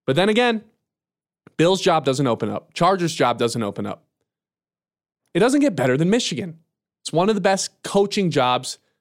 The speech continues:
available right now. You're not getting better than that. If you're Jim Harbaugh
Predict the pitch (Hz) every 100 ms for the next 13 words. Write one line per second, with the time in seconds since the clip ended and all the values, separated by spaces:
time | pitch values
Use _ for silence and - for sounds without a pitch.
0 | _ 151 143 165 185 170 110 107 110 113
1 | 123 - - - 160 160 - 170 180 156
2 | 151 165 151 147 165 165 _ _ _ _
3 | _ _ _ _ _ _ 165 143 135 120
4 | 120 226 240 254